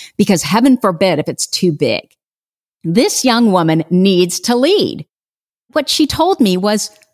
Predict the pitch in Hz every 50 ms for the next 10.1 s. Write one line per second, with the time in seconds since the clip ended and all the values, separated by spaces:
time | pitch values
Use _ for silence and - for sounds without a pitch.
0 | _ _ _ _ - - 269 - - _ _ - 220 - - 415 440 - - 349
1 | 359 339 302 294 277 285 339 - - 349 294 262 214 175 147 131 151 - 233 240
2 | - - 302 330 311 269 269 262 294 359 302 196 151 113 - - _ _ _ _
3 | _ _ _ _ _ _ _ _ - - - 208 202 170 151 143 - - 180 175
4 | 151 - 123 117 110 135 143 160 175 - - 180 175 170 147 135 117 135 - -
5 | - 165 135 151 175 226 247 247 247 233 233 226 220 - - 165 156 - - -
6 | 160 143 160 185 226 254 247 247 240 233 240 233 214 175 160 165 156 - - -
7 | - 175 175 165 165 165 170 175 - - - 277 269 262 254 247 254 247 233 196
8 | 165 139 139 104 - - - 156 143 143 151 160 185 220 262 262 254 247 247 247
9 | 247 240 - 160 160 - - 285 277 262 - - 262 254 254 247 247 247 247 247
10 | -